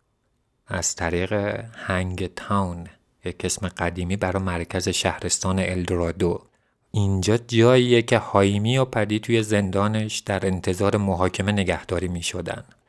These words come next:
و این شهرستان کوچک یه دونه زندان کوچک داره که واحد مردان و زنان کنار هم هستند.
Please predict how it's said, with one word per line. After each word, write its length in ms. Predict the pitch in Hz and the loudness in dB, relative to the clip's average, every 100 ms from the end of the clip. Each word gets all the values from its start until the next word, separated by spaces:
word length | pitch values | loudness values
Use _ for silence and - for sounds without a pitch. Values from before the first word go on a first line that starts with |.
| _ _ _ 101 | _ _ _ -4
و 120 | 90 | 0
این 500 | 87 87 110 131 139 | 0 -2 -2 0 0
شهرستان 840 | - 131 117 127 120 - 127 120 | -2 -2 0 0 0 0 0 -2
کوچک 680 | 120 120 117 - 113 110 110 - | -2 -2 0 2 2 0 -4 -4
یه 300 | 113 117 147 | 0 6 6
دونه 240 | 143 139 | 6 0
زندان 540 | 117 110 107 110 120 117 | 0 2 2 2 2 0
کوچک 520 | - 104 - 117 117 | -2 -2 0 -2 -2
داره 180 | 117 110 | -2 -2
که 120 | 110 | -2
واحد 500 | 107 98 98 92 117 | -2 2 2 2 0
مردان 640 | 120 107 98 98 - 98 98 | 0 0 0 0 0 0 0
و 80 | |
زنان 580 | 92 98 95 95 101 110 - _ - | -2 0 0 0 -2 -4 -10 _ -10
کنار 500 | 101 92 98 95 101 98 110 104 | -6 -2 -2 0 -2 -4 -6 -12
هم 300 | - 117 104 | -4 -2 -2
هستند. 680 | 87 - - 92 - - | -6 -10 -12 -12 -12 -16